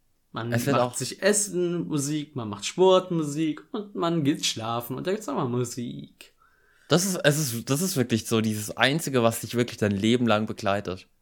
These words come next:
Speaker 2: Ich mein, oder? Schon,
Speaker 1: Ja,
Speaker 2: schon,
Speaker 1: schon.
Speaker 2: in a way.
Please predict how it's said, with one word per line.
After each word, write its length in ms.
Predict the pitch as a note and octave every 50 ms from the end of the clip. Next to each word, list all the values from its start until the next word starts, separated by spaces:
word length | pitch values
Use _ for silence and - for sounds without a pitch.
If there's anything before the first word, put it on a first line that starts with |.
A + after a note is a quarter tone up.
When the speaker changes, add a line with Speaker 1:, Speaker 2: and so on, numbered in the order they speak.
| _ _ _ _ _
Speaker 2:
Ich 100 | - -
mein, 220 | A#2+ A#2+ A#2 A2+ - _ _ _ _ _ _ _ _ _ _ _ _ _ _ _ _ _ _ -
oder? 480 | A#2+ A#2 A#2+ D#3 G3+ A#3+ D4 E4+ - - -
Schon, 280 | - - - A#3+ F#3+
Speaker 1:
Ja, 300 | E3 C#3+ B2+ A#2 A#2 - A#2+
Speaker 2:
schon, 160 | C#3 D#3+ F3
Speaker 1:
schon. 320 | G#3 A3 G4 - A#2 G#2+
Speaker 2:
in 200 | C3 C3+ C3 B2
a 140 | A#2+ A2 G#2
way. 360 | G#2+ G#2 A2 D3+ G3+ C#4 C4